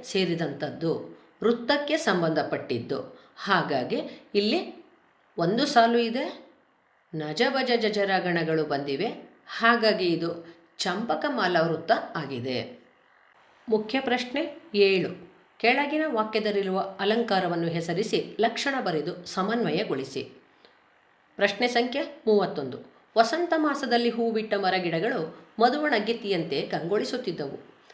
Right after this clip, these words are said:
ಅಲಂಕಾರ, ಉಪಮಾಲಂಕಾರ. ಲಕ್ಷಣ: ಎರಡು ವಸ್ತುಗಳಿಗಿರುವ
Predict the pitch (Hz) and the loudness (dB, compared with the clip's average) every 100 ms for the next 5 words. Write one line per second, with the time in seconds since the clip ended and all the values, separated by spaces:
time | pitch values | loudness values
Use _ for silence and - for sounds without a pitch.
0 | - - 196 226 220 220 - - - - | -6 0 2 2 4 2 2 -4 -12 -18
1 | - 214 233 240 190 165 147 - 135 135 | -4 2 2 2 2 0 -2 -4 -6 -8
2 | - - _ _ _ 233 277 277 - 151 | -14 -20 _ _ _ -4 -2 0 0 0
3 | 123 - - _ _ - _ - 226 247 | -2 -8 -20 _ _ -20 _ 4 6 6
4 | 285 320 - - - 269 240 240 220 226 | 4 4 2 0 -2 0 2 2 2 2